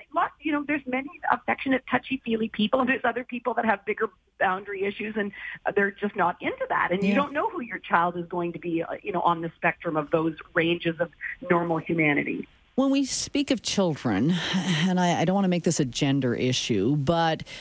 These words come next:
Speaker 2: do we culturally have an expectation that girls will be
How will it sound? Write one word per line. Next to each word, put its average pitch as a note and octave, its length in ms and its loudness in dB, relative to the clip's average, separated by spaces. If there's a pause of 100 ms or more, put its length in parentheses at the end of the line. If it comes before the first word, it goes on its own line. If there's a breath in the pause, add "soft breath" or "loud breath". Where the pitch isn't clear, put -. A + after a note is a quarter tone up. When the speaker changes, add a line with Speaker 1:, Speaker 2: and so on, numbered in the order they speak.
(280 loud breath)
Speaker 2:
do G#3 160 2
we G#3+ 300 2
culturally B3 1000 2
have F3 920 4 (140)
an D3+ 180 6
expectation D3+ 1040 2 (260 loud breath)
that C#3+ 840 2 (240)
girls D3+ 480 2
will D3+ 140 2
be C#3 500 4